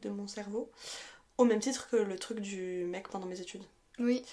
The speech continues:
Speaker 1: C'est, enfin, vraiment,
Speaker 2: Mhm.
Speaker 1: euh, je le, je le vivrais, enfin, oui, oui, je, je pense que dans les, dans les boîtes de ma tête, dans mon vice-versa, euh, à moi, je les, je les mets dans la même boîte.
Speaker 2: Ouais.
Speaker 1: Et,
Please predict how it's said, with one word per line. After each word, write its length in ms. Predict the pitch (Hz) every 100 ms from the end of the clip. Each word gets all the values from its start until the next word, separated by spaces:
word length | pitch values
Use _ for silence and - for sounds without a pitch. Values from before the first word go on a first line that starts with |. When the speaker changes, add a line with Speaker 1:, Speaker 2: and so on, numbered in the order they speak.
| - -
Speaker 1:
C'est, 220 | - 170
enfin, 220 | - 196
vraiment, 460 | 190 214 254 247 277
Speaker 2:
Mhm. 60 | 208
Speaker 1:
euh, 440 | 185 180 180 175
je 180 | 180 -
le, 380 | 185 175 170 - - _ - - - -
je 160 | - 196
le 120 | 196
vivrais, 320 | 196 208 196
enfin, 280 | - 185 165 175 - -
oui, 120 | 240
oui, 120 | 285 330
je, 200 | 247 190
je 140 | -
pense 180 | 240 240
que 100 | 226
dans 120 | 185
les, 200 | 180 180
dans 120 | 185
les 100 | 175
boîtes 300 | 180 208 220
de 80 | 190
ma 140 | 175
tête, 440 | 170 262 302 - - 277
dans 140 | 196
mon 160 | 185 185
vice-versa, 680 | 190 190 185 - 202 190
euh, 160 | 180 170 -
à 100 | 170
moi, 260 | 185 311 -
je 140 | -
les, 200 | 185 180
je 120 | 180
les 120 | 185 185
mets 120 | 226
dans 120 | 220
la 80 | 202
même 140 | 220
boîte. 320 | 196 190 - _ _ - 247
Speaker 2:
Ouais. 160 | 214 208 - - - - _ -
Speaker 1:
Et, 160 | 220